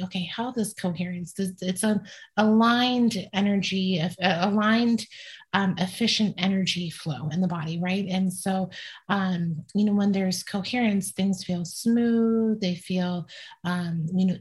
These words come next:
easeful. And then, um, dissonance, again, Eileen uses sound to, to hear dissonant sounds, but dissonance is gonna be, um, confusion, chaos, disorganization in the field. And so,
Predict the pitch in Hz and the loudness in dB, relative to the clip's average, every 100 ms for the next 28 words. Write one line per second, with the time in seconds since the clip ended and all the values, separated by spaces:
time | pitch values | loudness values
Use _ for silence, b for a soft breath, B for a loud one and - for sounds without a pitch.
0 | - 233 240 233 240 - 226 220 220 220 | 0 2 2 2 -2 -6 -2 0 2 2
1 | 214 214 202 196 190 B B B 190 190 | 0 0 0 0 -2 B B B -2 0
2 | 185 185 277 277 226 180 190 - 190 185 | 0 2 0 2 2 4 0 -2 -2 0
3 | 165 190 202 226 233 220 185 175 - 214 | 2 0 2 4 6 4 2 -4 0 2
4 | 180 175 208 226 196 - 185 175 170 175 | 2 0 0 0 -4 -4 -2 0 -2 -4
5 | - 190 180 202 - 196 165 156 185 175 | -2 0 0 0 0 0 0 -2 -2 -2
6 | 175 185 - 180 B B B 196 247 240 | -2 -4 -4 -6 B B B -2 0 2
7 | 254 226 196 190 - 185 180 180 185 185 | 2 2 2 -2 -2 -2 0 0 0 0
8 | 180 185 185 180 - 196 190 - 214 190 | -2 -2 0 -2 -2 -2 -2 0 0 2
9 | 151 143 165 165 - - 220 202 165 156 | -2 -4 -4 -8 -10 -4 0 0 0 -4
10 | 160 - B B B - 220 226 208 202 | -6 -10 B B B -2 0 2 2 2
11 | 190 180 180 165 - 165 180 190 180 180 | 2 0 -2 -2 -4 -4 -4 -4 -2 -2
12 | 147 175 196 196 - 220 202 | -2 0 0 -2 0 0 0